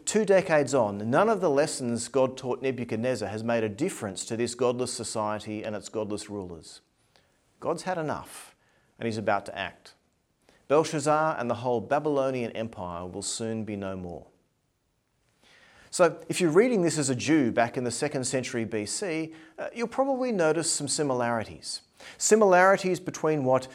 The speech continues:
Belshazzar did, defiling the temple silverware, and what Antiochus the fourth did,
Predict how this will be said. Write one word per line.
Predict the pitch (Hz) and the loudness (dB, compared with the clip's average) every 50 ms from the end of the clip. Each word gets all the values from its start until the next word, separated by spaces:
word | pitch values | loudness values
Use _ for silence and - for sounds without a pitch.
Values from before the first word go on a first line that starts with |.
| - _ | -6 _
Belshazzar | - 135 190 185 - - 170 135 147 131 127 123 | 4 4 4 4 4 -2 -2 0 2 2 2 2
did, | 110 120 151 214 - - - - - _ _ _ _ _ - | 0 0 -2 -2 -4 -8 -18 -20 -20 _ _ _ _ _ -14
defiling | 113 110 - 143 135 135 135 131 123 120 | -12 -6 2 4 6 6 6 4 2 0
the | 113 | -2
temple | 117 - 147 135 - 113 107 | -4 -4 -6 -6 -6 -6 -4
silverware, | - 175 196 185 147 113 101 95 90 92 98 98 - - _ _ _ _ _ _ _ _ - - - | 0 0 0 2 0 -2 -2 -4 -4 -4 -6 -8 -12 -16 _ _ _ _ _ _ _ _ -20 -10 -4
and | - 151 156 | -2 2 4
what | 160 160 156 - 156 | 4 4 2 2 0
Antiochus | 151 151 147 165 175 180 175 - - 156 - | 0 0 2 2 2 2 2 2 0 -4 -4
the | - 139 | -4 -6
fourth | 127 - - 196 196 196 - - | -4 0 0 0 0 0 -4 -6
did, | - 110 98 90 | -4 -4 -4 -4